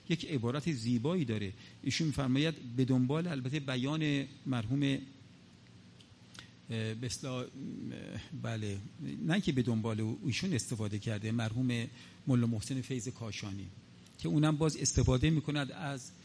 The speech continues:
کتاب چیز، همون چی از، م، مال مهجت البیضا فی شرح چی است بگید اسمشو من، احیاء العلوم غزالی. خب غزالی در اونجا میگه که یه خیانت بزرگی که به اسلام شد و به قرآن شد،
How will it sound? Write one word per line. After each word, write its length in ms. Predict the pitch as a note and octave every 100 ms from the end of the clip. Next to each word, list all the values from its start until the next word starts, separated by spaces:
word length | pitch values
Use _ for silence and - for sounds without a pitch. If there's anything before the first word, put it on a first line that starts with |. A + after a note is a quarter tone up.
| - - -
کتاب 680 | C3 B2+ B2+ B2+ B2 A2+
چیز، 460 | A2+ C3 G2+ F#2+ -
همون 380 | C#3 A#2 A2 - - -
چی 180 | A2 D3+
از، 220 | C#3 A2
م، 40 | - A#2+ A2+ G2+ E2+ F2+ G2+ - - - A2+ C3
مال 320 | B2 A2+ A2+
مهجت 420 | A#2 A2+ A2 A#2
البیضا 580 | A#2 A2 A2+ G#2+ A#2+ A#2
فی 180 | G#2+ A2
شرح 520 | - A#2+ A2 A2 A2 - - - - - - - - D3
چی 180 | - C#3
است 200 | C3+ -
بگید 180 | C3 C3+
اسمشو 320 | - B2+ -
من، 180 | B2 A#2+ B2+ - - - - - - - - - - - -
احیاء 300 | D3+ A2+ C#3
العلوم 420 | A2+ A#2 C#3 A#2+
غزالی. 480 | A#2 A2 G2+ G2 F#2 - - -
خب 280 | - C#3 D#3+ - - - - - D3+
غزالی 480 | G3 F#3+ G#3+ G#3+
در 140 | G#3+ G#3
اونجا 340 | G#3+ F#3+ G#3
میگه 260 | F#3+ E3+ F3+
که 120 | G#3
یه 160 | G3 G#3
خیانت 720 | - D3+ D#3 D#3 D#3+ G3+ E3
بزرگی 600 | C#3 D3 C#3+ G3 F3+ D3+
که 140 | -
به 180 | C3+ C#3+
اسلام 340 | C3+ D#3+ E3+
شد 160 | F3 D3
و 60 | C3+
به 100 | C3+
قرآن 380 | C#3 C#3 D#3
شد، 320 | C3+ E3+ F#3+